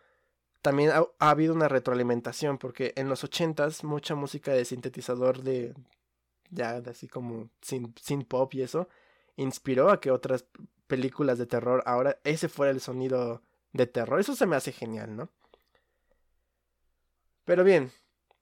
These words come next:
si, si bien no existe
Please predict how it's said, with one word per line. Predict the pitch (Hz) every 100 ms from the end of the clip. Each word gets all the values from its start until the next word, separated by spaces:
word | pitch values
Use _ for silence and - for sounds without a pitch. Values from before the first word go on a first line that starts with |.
| _ _ _ _ _ _ _ _ _ _ _
si, | - 160 180 -
si | 214
bien | 254
no | 277
existe | 247 - 208 - 180 170 -